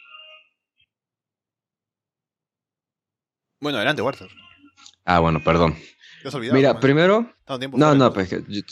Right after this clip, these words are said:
Speaker 2: yo, yo pensé que me ibas a dar el pase. Pues mira, primero, eh, si era una lucha de escaleras, ¿por qué empezaron haciendo relevos?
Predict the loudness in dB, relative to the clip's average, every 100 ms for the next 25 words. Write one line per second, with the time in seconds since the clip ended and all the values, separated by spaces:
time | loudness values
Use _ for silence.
0 | -4 -4 -4 -4 0 0 0 -2 -2 0
1 | 0 0 -2 -6 -8 -8 -8 _ _ -20
2 | -20 _ -2 0 2 2 2 -2 0 2
3 | 4 4 0 -4 _ _ -6 0 2 2
4 | -4 -8 -2 2 2 4 2 2 2 0
5 | 0 2 2 0 0 0 0 0 2 2
6 | 2 2 2 4 4 4 4 0